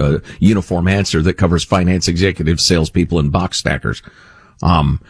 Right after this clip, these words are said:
but, uh, I, uh, have one more example. It's, uh, quite a long article, and there's much more to be said about it, but we're running low on time.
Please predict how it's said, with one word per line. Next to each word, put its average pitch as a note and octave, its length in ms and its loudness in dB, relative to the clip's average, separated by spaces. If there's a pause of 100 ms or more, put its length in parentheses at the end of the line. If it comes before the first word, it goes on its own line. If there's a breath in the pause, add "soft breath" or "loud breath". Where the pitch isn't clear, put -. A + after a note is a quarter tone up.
(260 loud breath)
but, G#2 340 0
uh, F2+ 540 -4
I, F2+ 340 -2
uh, G2 280 -2
have A#2 220 0
one A3 180 0
more F#3 160 -2
example. A2 340 0
It's, G2+ 100 0
uh, G#2 500 -2
quite A3+ 200 0
a F#3+ 40 2
long C3+ 200 0
article, G2+ 300 -2
and F#2+ 100 4
there's F#2 160 2
much G#2+ 260 2
more A#2+ 100 2
to F2 60 0
be D#2+ 120 -6
said - 280 -2
about E2+ 260 -2
it, D#2+ 140 -4
but F#2 80 0
we're F#2 140 4
running F#2+ 440 2
low G#2+ 200 2
on F2 120 0
time. G2 400 -2